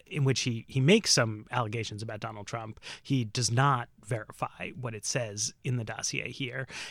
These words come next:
If that is true, it would obviously be a, a huge piece of evidence of collusion, uh, but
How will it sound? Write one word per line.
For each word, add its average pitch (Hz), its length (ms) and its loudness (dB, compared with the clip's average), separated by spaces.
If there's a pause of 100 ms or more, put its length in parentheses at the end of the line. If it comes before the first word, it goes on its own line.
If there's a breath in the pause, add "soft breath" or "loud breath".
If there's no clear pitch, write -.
(140 loud breath)
If 254 140 4
that 175 180 8
is 311 240 6
true, 120 460 2
it 127 60 -2
would 120 220 -2 (260)
obviously 127 360 0
be 110 260 -6
a, 110 240 -6
a 107 80 -8
huge 151 420 0
piece 101 220 -6
of 110 80 -6
evidence 107 500 -6
of - 320 -10
collusion, 110 680 -6
uh, 117 220 -2
but 131 180 -2